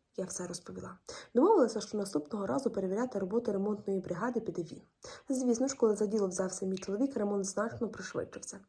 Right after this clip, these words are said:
Зайшовши на те, що на кухні, і побачивши, що ремонт майже не просувається, він дав майстрам такого наганяє, що чоловікам не лишалося нічого, окрім як працювати до знесилення.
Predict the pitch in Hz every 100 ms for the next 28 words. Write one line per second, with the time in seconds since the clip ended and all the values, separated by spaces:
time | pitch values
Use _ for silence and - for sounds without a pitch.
0 | - - - - 233 427 - 247 208 285
1 | - 202 196 330 - 220 196 208 254 226
2 | - 196 202 214 226 196 196 185 180 180
3 | 180 190 202 269 294 277 196 196 196 220
4 | 254 196 - 220 196 - 160 - 277 403
5 | 330 190 185 180 - - - - - -
6 | 302 - 254 226 269 262 240 208 226 208
7 | 202 190 185 254 254 220 - 190 180 180
8 | 165 160 180 196 190 165 - 160 - -
9 | -